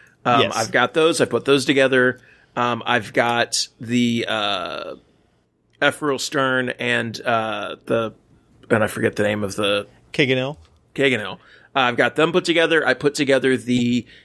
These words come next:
Speaker 1: Custode and Sister of Silence, um,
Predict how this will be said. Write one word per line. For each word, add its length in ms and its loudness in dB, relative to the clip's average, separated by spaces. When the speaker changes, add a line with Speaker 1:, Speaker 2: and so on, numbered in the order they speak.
Speaker 1:
Custode 600 2
and 200 -4
Sister 320 0
of 100 -4
Silence, 720 0
um, 480 -2